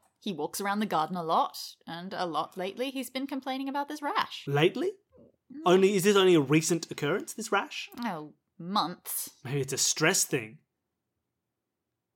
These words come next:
Speaker 2: Stress rash. Because business is failing, which is why he's
Speaker 1: Oh.
Speaker 2: talking to Mister Lowen.
Speaker 1: Goodness
Speaker 2: And why he
Speaker 1: sakes.
Speaker 2: is, yeah, okay.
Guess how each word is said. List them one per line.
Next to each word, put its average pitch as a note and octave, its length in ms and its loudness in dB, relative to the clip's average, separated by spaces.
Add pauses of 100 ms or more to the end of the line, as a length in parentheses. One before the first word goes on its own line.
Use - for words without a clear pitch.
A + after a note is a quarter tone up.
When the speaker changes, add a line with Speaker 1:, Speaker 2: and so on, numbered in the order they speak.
(340)
Speaker 2:
Stress - 400 0
rash. - 440 -8 (1160)
Because C#3+ 240 0
business E3 460 4
is D3+ 120 2
failing, D#3 480 6 (680)
which D3 100 -4
is - 20 -6
why D3+ 120 6
he's D#3+ 80 6
Speaker 1:
Oh. E3+ 40 4
Speaker 2:
talking E3 200 6
to D#3+ 40 4
Mister D3+ 200 0
Lowen. D3+ 360 4 (1300)
Speaker 1:
Goodness A3+ 460 -12
Speaker 2:
And D3+ 100 0
why D#3+ 120 2
he D#3 260 4
Speaker 1:
sakes. - 280 -14
Speaker 2:
is, C#3+ 360 -2 (380)
yeah, A#2+ 300 -12
okay. - 160 -16